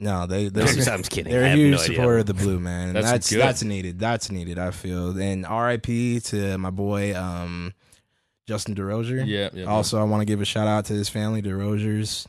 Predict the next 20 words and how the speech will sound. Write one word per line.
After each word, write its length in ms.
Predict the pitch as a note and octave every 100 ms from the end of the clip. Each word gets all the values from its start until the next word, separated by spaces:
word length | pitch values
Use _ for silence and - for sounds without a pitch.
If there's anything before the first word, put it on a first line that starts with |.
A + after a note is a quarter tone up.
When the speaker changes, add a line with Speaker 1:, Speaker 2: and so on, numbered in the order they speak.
| -
Speaker 1:
Love 200 | G2+ G#2
y'all. 300 | A2 A2 A2+ _ _ _ F#3+ -
Y'all, 240 | G2+ G2+ G#2
y'all 280 | G2+ G2 G2
deep. 380 | F#2+ G2+ G#2+ - _ -
Speaker 3:
It 80 | D#2+
was 100 | -
sad. 340 | - A2+ F2 - - _ -
Speaker 1:
Anyways, 680 | A2 A2 G2+ F#2+ F#2+ F#2 - - -
um, 960 | A2 G#2+ G#2 G2+ G2 F#2+ F#2+ F#2+ F#2+ F#2 - _ - - _ _ _ _ _ _ _ _ _ _ _ _ _ - - _ _ _ _ -
I 240 | A#2+ A#2 G#2
get 220 | C#3 D3+
out 160 | D3 C3
and 100 | A#2+
I 60 |
go 140 | A2 A#2
to 80 | G#2+
work, 460 | G#2+ G#2+ F#2+ - - -
<clears throat> 420 | - - - -
and 480 | A#2+ A2 G2+ F#2+